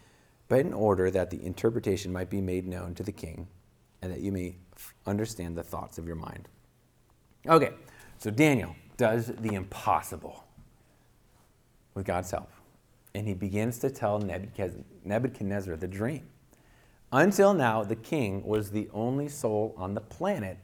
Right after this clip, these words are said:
who knew what the dream was. But God gave the dream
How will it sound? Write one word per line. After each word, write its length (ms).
who 100
knew 480
what 160
the 80
dream 260
was. 400
But 100
God 320
gave 560
the 80
dream 420